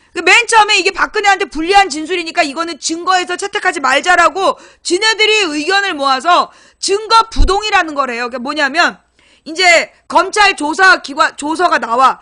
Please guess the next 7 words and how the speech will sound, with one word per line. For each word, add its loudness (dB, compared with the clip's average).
검찰에서 -2
수사한 0
기록이 -4
와. -2
근데 0
그 -4
기록에 -2